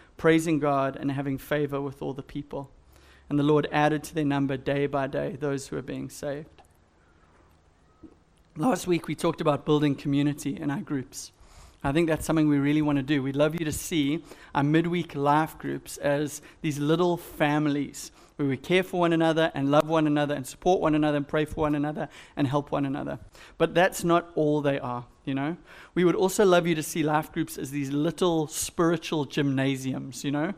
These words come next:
little spiritual groups where you can grow and train and mature in your faith and become more like Jesus. Places where you're challenged and stretched and learning and growing. I remember, like, I haven't been part of the gym for a while.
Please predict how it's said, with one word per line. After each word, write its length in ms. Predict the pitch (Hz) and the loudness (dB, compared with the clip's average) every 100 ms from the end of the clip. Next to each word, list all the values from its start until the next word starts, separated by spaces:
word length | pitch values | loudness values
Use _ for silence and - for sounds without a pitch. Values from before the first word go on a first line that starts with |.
| - - - | -12 -20 0
little 240 | 160 170 160 | 2 4 2
spiritual 680 | - - 185 196 - 185 | 0 6 8 8 4 2
groups 560 | 151 156 156 160 - - | 2 2 2 0 -8 -6
where 140 | 160 | 0
you 180 | 147 160 | 2 0
can 180 | 175 165 | -2 -4
grow 380 | 139 156 151 165 | 2 4 6 4
and 220 | 156 143 | 2 -4
train 560 | - - 156 151 151 - - - - | -4 0 2 2 0 -4 -12 -12 -2
and 140 | 147 | 2
mature 560 | 143 - 160 156 147 151 - | 2 0 0 0 -2 -6 -8
in 140 | - 143 | -4 -2
your 120 | 139 | -2
faith 440 | - 160 143 - - - - - | -2 -2 -2 -6 -20 -20 -20 -8
and 120 | 151 | -4
become 360 | 147 - 165 165 | -4 -2 0 2
more 220 | 160 156 | 2 2
like 240 | 156 143 | 0 -2
Jesus. 380 | - 139 131 139 | -4 -4 -4 -10
Places 440 | - 175 190 220 185 | 0 2 2 0 -2
where 80 | |
you're 140 | 160 151 | 0 0
challenged 640 | - 170 170 156 143 - | 0 0 2 2 -2 -6
and 100 | 151 | -6
stretched 600 | - - 170 143 - - - - - | -6 -2 0 0 -4 -14 -20 -12 -2
and 220 | 147 143 | 2 6
learning 420 | 151 156 151 151 | 6 6 4 0
and 140 | 131 131 | -4 -4
growing. 400 | 139 143 139 135 - - - - | -4 -4 -4 -8 -12 -14 -14 0
I 60 | 156 | 4
remember, 320 | 165 175 165 | 6 6 6
like, 220 | 160 - | 6 4
I 60 | 165 | 2
haven't 180 | 175 | 4
been 160 | 185 165 | 0 0
part 180 | 170 165 | 2 2
of 80 | 151 | 0
the 60 | |
gym 280 | 131 156 151 | 0 0 0
for 140 | 139 147 | 0 0
a 60 | |
while. 420 | 135 147 165 226 | 2 2 2 -2